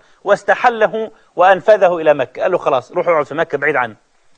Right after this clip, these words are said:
فمشى أبو حنيفة إلى مكة في زمن أبي جعفر المنصور.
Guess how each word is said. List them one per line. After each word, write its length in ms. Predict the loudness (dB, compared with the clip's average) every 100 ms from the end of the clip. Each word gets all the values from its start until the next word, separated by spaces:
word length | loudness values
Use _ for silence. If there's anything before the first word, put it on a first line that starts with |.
| _
فمشى 320 | 0 2 2 0
أبو 420 | 0 -2 -2 -2
حنيفة 400 | -4 -4 -4 -4
إلى 220 | -4 -4
مكة 380 | -4 -6 -10 -18 _ _ _
في 120 | -4
زمن 340 | 0 0 0
أبي 140 | -4 -2
جعفر 340 | -2 0 -2
المنصور. 460 | -6 -10 -16 -20